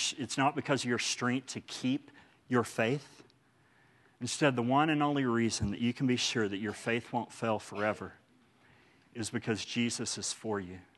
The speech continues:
and he's interceding for you, that it won't fail. And because he's doing that, then you can be rest assured it's not going to.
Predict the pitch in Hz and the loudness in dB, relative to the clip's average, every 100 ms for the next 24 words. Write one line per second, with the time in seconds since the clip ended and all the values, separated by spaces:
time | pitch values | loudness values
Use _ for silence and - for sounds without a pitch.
0 | _ _ _ _ _ _ 117 104 113 - | _ _ _ _ _ _ -8 -2 -2 0
1 | 110 104 - 113 104 95 - 101 90 87 | -4 -2 -2 -2 -6 -8 -12 -12 -12 -14
2 | - _ _ _ _ _ _ - 113 107 | -20 _ _ _ _ _ _ -4 -2 -2
3 | 107 107 - - 95 92 - _ _ _ | -2 -4 -4 -10 -10 -12 -18 _ _ _
4 | _ - - 110 - 123 113 104 110 110 | _ -20 -14 -10 0 0 0 -4 -2 -4
5 | 98 90 92 - - _ - _ - 107 | -4 -10 -14 -18 -20 _ -20 _ -8 -4
6 | 107 104 117 107 101 - - - 95 90 | -2 -2 -2 0 0 -4 -8 -6 -6 -10
7 | - _ _ _ _ - 107 - 98 98 | -16 _ _ _ _ -6 -4 0 -2 -2
8 | 92 87 87 | -8 -8 -14